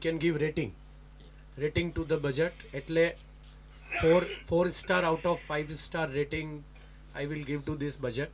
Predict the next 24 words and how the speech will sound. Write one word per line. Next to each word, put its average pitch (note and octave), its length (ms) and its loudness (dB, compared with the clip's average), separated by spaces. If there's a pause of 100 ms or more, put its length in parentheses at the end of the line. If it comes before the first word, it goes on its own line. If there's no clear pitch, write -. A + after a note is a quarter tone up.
(800)
અને D#3 400 0 (300)
જે D#3 140 0
બજેટને E3+ 540 0
નામ E3 300 0
આપ્યું E3 280 0
છે E3+ 380 -2
સપ્તઋષિ F3 640 -4
budget, C3+ 320 -4 (560)
મનીષભાઈ C#3+ 440 2
mention D3 400 -2
કર્યું, D#3 340 0 (800)
the C#3 100 -2
reason D#3+ 320 2
is F#3 140 4 (200)
કે F3 340 0 (220)
જે D#3 100 -2
બધા F3+ 560 2 (360)
steps - 600 2
ને F3 120 4
provisions E3 640 2
બજેટમાં E3 680 0
propose D#3 380 0
કર્યા D#3 280 2
છે D#3+ 240 0